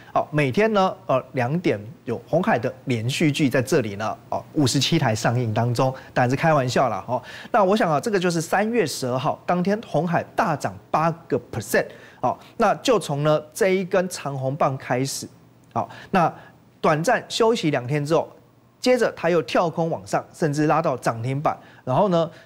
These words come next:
此后几乎都是以呢不断的创新高，而且呢红 K 多于黑 K 的方式，好，展开了这一趟五成的飙涨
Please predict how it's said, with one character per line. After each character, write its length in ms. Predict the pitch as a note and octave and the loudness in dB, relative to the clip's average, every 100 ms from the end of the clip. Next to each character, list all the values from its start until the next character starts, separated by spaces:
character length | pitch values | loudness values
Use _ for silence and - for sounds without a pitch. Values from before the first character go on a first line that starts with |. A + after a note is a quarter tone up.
| _ _ _ | _ _ _
此 340 | - - C3+ | -10 -4 -2
后 260 | A#2+ A3 - - - | 2 0 0 -12 -10
几 180 | F#3 G3+ | 0 2
乎 160 | G3+ G3 | 2 2
都 220 | G3+ F#3+ | 0 0
是 180 | G3+ C#3+ | -2 -4
以 180 | A#2 | -4
呢 220 | A#2 B2+ - - | -2 -2 -2 -2
不 100 | D3 | 0
断 180 | A3 F3+ | 2 2
的 80 | |
创 240 | C#3 G#3 D#3+ | 0 -2 -2
新 240 | E3 D#3+ | -2 0
高， 240 | E3 D#3+ - | 2 2 0
而 100 | C#3 | -4
且 200 | D3 C#3+ | -2 -2
呢 200 | B2 C3 - - - | 0 -2 -4 -18 -12
红 320 | - C3+ E3+ | 0 0 0
K 240 | F3+ G3+ G3 | 0 0 0
多 360 | - G3+ G3+ | 0 2 2
于 240 | D#3 C3 - - - | 2 0 -2 -12 -2
黑 200 | F3+ F3+ | 0 0
K 220 | F#3+ F3+ | 0 0
的 120 | C3+ | 0
方 260 | - C#3+ C#3+ | -2 -2 -2
式， 240 | - C#3+ - - | -4 -6 -6 -8
好， 180 | A2+ G2 - - - - - _ _ | -6 -6 -14 -20 -20 -20 -20 _ _
展 200 | C3+ A#2 | -2 0
开 160 | D3 | 2
了 100 | D3 | 2
这 140 | C3 C#3 | 2 0
一 100 | C3+ | 2
趟 180 | D3+ A2 - - | 0 -2 -4 0
五 200 | B2+ A2+ | 0 0
成 220 | B2 B2 | -2 0
的 100 | B2+ | -2
飙 300 | - D3 C#3+ | 2 2 2
涨 180 | A#2+ | -2